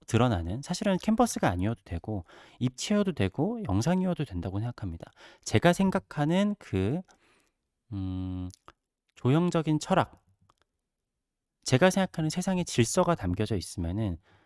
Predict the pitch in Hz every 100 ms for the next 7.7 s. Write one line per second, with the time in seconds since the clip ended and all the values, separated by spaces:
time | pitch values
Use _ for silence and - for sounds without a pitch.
0 | _ - - 101 147 190 202 - - 104
1 | 113 - 104 107 101 - - - 92 -
2 | 87 104 151 190 190 - 185 175 160 156
3 | 147 135 127 - 101 107 104 80 107 101
4 | 92 120 113 98 113 104 85 101 - -
5 | - _ 104 117 190 277 - 277 262 240
6 | 233 220 - 127 220 254 - 98 101 104
7 | 117 107 104 101 87 - -